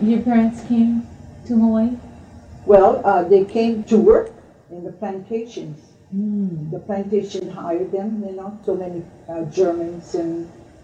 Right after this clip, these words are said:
Speaker 2: the, uh, Russians and the Polish. So, uh, my parents decided to come with them.
Speaker 1: So when they came to Kauai, they went right to Koloa?
Speaker 2: Oh, yes. They came and they stayed. They moved to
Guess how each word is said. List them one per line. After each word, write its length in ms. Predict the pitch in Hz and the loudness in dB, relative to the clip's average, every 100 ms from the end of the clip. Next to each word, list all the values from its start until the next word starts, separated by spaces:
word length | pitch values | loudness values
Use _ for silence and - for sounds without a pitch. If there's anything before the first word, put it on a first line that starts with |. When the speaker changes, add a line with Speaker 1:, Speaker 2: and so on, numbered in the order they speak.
| - | -6
Speaker 2:
the, 240 | 175 165 165 | 2 4 4
uh, 120 | 156 | 0
Russians 720 | 156 175 175 - 180 175 - | 2 0 0 -4 -6 -6 -10
and 140 | 160 165 | -6 -6
the 60 | |
Polish. 600 | 170 - 170 165 170 - - - - - - - - | -8 -4 0 0 -2 -8 -18 -20 -20 -20 -20 -20 0
So, 380 | 220 190 - | 4 6 4
uh, 40 | 156 | -2
my 220 | 151 170 | -8 -10
parents 460 | 170 208 170 170 165 | -4 0 0 -2 -8
decided 520 | 165 175 156 160 - | -8 -4 -4 -6 -10
to 80 | 165 | -12
come 300 | - 156 151 | -10 -10 -8
with 140 | 185 | -8
them. 320 | 208 214 214 - | -8 -8 -8 -8
Speaker 1:
So 260 | - 202 185 | 2 4 4
when 280 | 151 190 196 | 2 4 4
they 80 | 190 | 4
came 160 | 220 | 4
to 80 | 214 | 2
Kauai, 340 | 233 233 175 | 2 2 4
they 280 | 170 165 165 - | 2 0 -2 -6
went 200 | 180 151 | -4 -2
right 200 | 165 160 | -2 -4
to 100 | - | -6
Koloa? 560 | 185 - 170 156 127 - - | -8 -2 0 2 -2 -4 -6
Speaker 2:
Oh, 100 | 175 165 - | -6 -6 -10
yes. 320 | - - - - | -14 -16 -14 -8
They 100 | 175 - | -8 -6
came 180 | 185 170 | -8 -6
and 120 | 170 165 | -6 -6
they 120 | 170 | -6
stayed. 380 | - - 180 - 165 - | -10 -12 -14 -14 -8 0
They 100 | 202 | 6
moved 400 | 196 220 196 - | 6 6 2 4
to 300 | 196 180 | 4 4